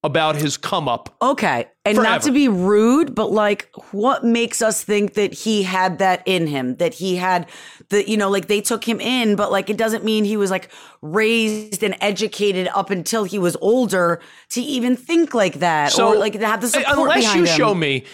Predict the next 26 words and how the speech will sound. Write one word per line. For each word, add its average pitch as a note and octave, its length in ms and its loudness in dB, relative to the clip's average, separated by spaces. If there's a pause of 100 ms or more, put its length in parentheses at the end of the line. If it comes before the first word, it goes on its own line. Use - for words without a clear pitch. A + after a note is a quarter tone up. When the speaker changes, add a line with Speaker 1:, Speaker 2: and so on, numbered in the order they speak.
(120)
Speaker 1:
unless C4+ 300 0
you F4 100 4
show G#3 240 2
me F3 160 0
direct D3+ 460 0
deposits D#3+ 640 0
into D#3 160 0
Speaker 2:
Yeah. E3 180 4
Speaker 1:
the C#3 40 -6
Tuohy G#3+ 360 -2
family F3+ 300 0
account D3+ 340 -2
that D#3 120 -2
Michael E3 220 2 (100)
Speaker 2:
Totally. D3+ 220 2
Speaker 1:
Oher - 20 0
didn't D3 220 -2
get, C3 300 0 (420)
I G#3 80 2
just - 180 -2
think E4+ 120 -2
this - 160 0
is - 20 2
a C4+ 220 0
sucky C4 220 0
story. B3 340 2